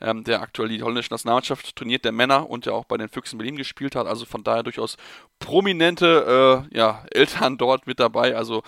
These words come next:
da weiß sie mit Sicherheit auch einiges, ähm, äh, vom, vom Handballsport und bin mal gespannt, wie sie aufgrund ihrer geringen Größe von eins sechzehn dann auch in der Bundesliga für Furore sorgen kann. Lass uns noch kurz drei weitere Personalien einmal nur geschwind durchgehen. Und zwar ist es so, dass die H L Buchholz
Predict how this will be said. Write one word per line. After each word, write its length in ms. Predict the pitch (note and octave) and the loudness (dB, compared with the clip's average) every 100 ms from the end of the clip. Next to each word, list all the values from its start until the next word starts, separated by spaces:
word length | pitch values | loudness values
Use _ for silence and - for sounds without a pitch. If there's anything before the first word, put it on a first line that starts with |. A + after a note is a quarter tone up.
| - - - | -12 -18 -4
da 140 | A2 | 2
weiß 220 | A2 C3 | 2 2
sie 80 | - | -2
mit 100 | A2+ | -8
Sicherheit 200 | - A2+ | -2 -2
auch 140 | A2+ - | -2 -4
einiges, 540 | B2 C#3 B2+ B2 - | -4 -4 -4 -6 -8
ähm, 400 | - A2 A2 A2+ _ - | -2 -2 -2 -6 _ -12
äh, 140 | A2+ | -10
vom, 220 | - A2 A2 | -8 -10 -10
vom 180 | A#2 | -6
Handballsport 680 | A2+ B2+ A#2 A2+ - A#2 A#2 | -6 -2 -4 -4 -8 -8 -8
und 140 | B2 - | -10 -12
bin 100 | A2+ | -10
mal 80 | A2 | -8
gespannt, 300 | - A#2 A#2+ | -6 -6 -6
wie 60 | |
sie 120 | A2 | -8
aufgrund 240 | G#2 C3 A#2+ | -8 -8 -4
ihrer 240 | A2 G#2+ - - - _ | 0 -2 -2 -20 -20 _
geringen 300 | - C3+ F3+ | -2 2 2
Größe 280 | C3+ D#3+ D3+ | 4 2 2
von 80 | C3 | 0
eins 240 | B2+ C3 | 0 2
sechzehn 300 | B2 C3+ - | 2 2 0
dann 140 | B2 A2+ | -6 -6
auch 100 | A2 | -4
in 80 | A2+ | -4
der 60 | |
Bundesliga 380 | A2 A#2+ A#2 A#2 | -6 -8 -10 -10
für 100 | - | -10
Furore 420 | - A2+ A2+ B2 | -10 -8 -8 -8
sorgen 340 | A2+ G#2 G#2 G#2 | -6 -6 -6 -10
kann. 240 | - G#2 | -14 -4
Lass 160 | A#2 C#3+ | -4 -4
uns 100 | C3 | -8
noch 120 | B2 | -6
kurz 280 | C#3+ - - - - | -6 -8 -10 -16 -10
drei 160 | - A#2 | 0 6
weitere 260 | A#2+ D3+ D3+ | 6 4 2
Personalien 480 | C3+ C3 B2+ B2+ | 2 2 2 2
einmal 220 | A#2 B2 A#2+ | 0 -2 -2
nur 200 | A#2 A#2 | -2 -6
geschwind 360 | A#2+ B2+ A#2+ | -6 -8 -6
durchgehen. 380 | B2 B2+ B2+ A#2+ | -6 -4 -4 -4
Und 100 | A2 | -6
zwar 280 | - A2+ A2+ | -6 -4 -4
ist 120 | - | -6
es 120 | A#2+ | -10
so, 100 | A#2 | -8
dass 160 | A2 - | -8 -8
die 160 | A#2 | -8
H 100 | D3 | -4
L 140 | A2 A2+ | -4 -4
Buchholz 460 | C3 - A2+ - | -8 0 0 0